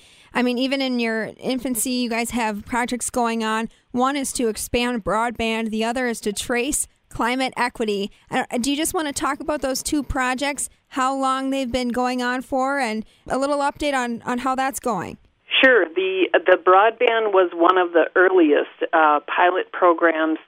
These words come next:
Speaker 2: to try and get the, um, some rural communities the assistance that they needed to get ready for the funding that would be coming through and, and the infrastructure that needed to happen so that they could, um,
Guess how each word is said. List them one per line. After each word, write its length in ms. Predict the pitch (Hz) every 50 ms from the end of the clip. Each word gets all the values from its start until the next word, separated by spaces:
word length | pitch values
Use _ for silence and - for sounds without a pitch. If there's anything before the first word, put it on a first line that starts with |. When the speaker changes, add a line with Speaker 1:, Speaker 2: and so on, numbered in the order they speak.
| - -
Speaker 2:
to 100 | 165 151
try 500 | - - - 165 160 170 175 175 180 - -
and 240 | 175 165 160 160 156
get 340 | 165 160 151 - - _ -
the, 400 | 165 160 160 151 151 151 160 - -
um, 360 | 151 147 151 147 143 139 - - - -
some 180 | 170 160 160 160
rural 300 | 170 175 170 170 175 170
communities 640 | - - 170 170 170 165 165 160 156 160 160 160 160 -
the 100 | - 160 151
assistance 500 | 147 - - 170 160 - - 165 160 - -
that 200 | - 151 147 - -
they 140 | 165 165 175
needed 480 | 170 165 160 160 156 160 160 151 - - _ _ _ _ _ _ _ _ _ _ - -
to 320 | - 185 170 165 165 165 160 160
get 140 | 170 160 - - 160 151
ready 420 | 160 160 165 165 165 156 156 156 151 - -
for 340 | 156 151 151 151 147 147 147
the 120 | 147 143 - -
funding 420 | 165 160 160 160 160 165 160 156
that 180 | 156 151 - -
would 260 | 160 160 170 170 165
be 120 | 165 175 165
coming 440 | - - 170 165 165 160 165 160 - - -
through 420 | 170 165 160 156 156 156 156 - -
and, 400 | 170 160 156 156 151 151 151 - -
and 220 | - 156 151 151
the 100 | 151 160
infrastructure 1080 | - 175 175 170 - - _ _ - - 165 160 - - - 160 147 - - - 156 147
that 200 | 147 143 143 151
needed 300 | 156 156 156 156 151 151
to 120 | - 160 139 -
happen 400 | 156 147 - - 143 143 151 147 -
so 80 | - 147
that 220 | 151 147 - - -
they 140 | 156 151 147
could, 240 | - - 151 147 - _ _ _ _ _ _ _ -
um, 420 | - 147 147 147 147 151 151 -